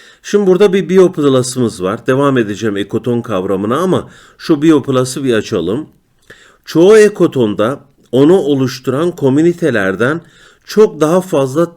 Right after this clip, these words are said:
tür çeşidi bulunduğu halde arkadaşlar, bazı ekotonların sahip olduğu ekstrem özellikler bu bölgelerde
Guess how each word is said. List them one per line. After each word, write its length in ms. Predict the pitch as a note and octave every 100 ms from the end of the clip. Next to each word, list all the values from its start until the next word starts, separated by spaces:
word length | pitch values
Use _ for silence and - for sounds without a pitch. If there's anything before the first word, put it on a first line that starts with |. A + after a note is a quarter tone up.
| _
tür 380 | - F3+ A2 - -
çeşidi 580 | - A#2 - A2+ G#2
bulunduğu 480 | G2+ A2 A#2 A#2+ F3
halde 340 | E3 A2 F2+ F2+
arkadaşlar, 640 | E2+ - G2+ G#2 - F#3 F#3+ _ _ _ _ _ - - -
bazı 320 | C#3 G3 F#3+
ekotonların 720 | E3+ - C#3+ C3+ A#2+ A2+ A2
sahip 420 | A2+ D3 C#3+ E3+ E3
olduğu 320 | B2 A#2 D#3
ekstrem 600 | - B2 - - D#3 C#3
özellikler 680 | A2+ A2+ G#2 A2+ - D#3+ C#3+
bu 140 | D3+
bölgelerde 800 | B2 A2 F#2+ G2 G2 G#2 D#3+ G3